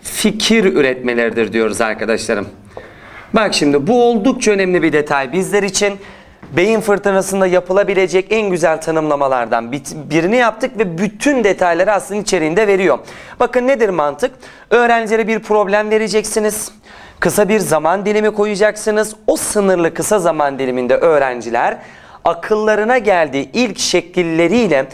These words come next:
birçok yaratıcı fikir üretecekler arkadaşlarım.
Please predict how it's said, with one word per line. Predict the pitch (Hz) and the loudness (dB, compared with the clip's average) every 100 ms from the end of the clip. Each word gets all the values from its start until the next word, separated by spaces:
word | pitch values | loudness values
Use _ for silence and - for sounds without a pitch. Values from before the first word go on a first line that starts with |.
| - - | -18 -14
birçok | 135 226 269 127 156 139 - | -2 0 2 0 0 0 2
yaratıcı | 202 190 185 190 | 4 4 2 -2
fikir | 202 185 170 | -2 0 0
üretecekler | 151 123 120 123 127 | 0 0 -2 0 0
arkadaşlarım. | 120 120 117 120 123 117 | 0 0 -2 -2 0 -2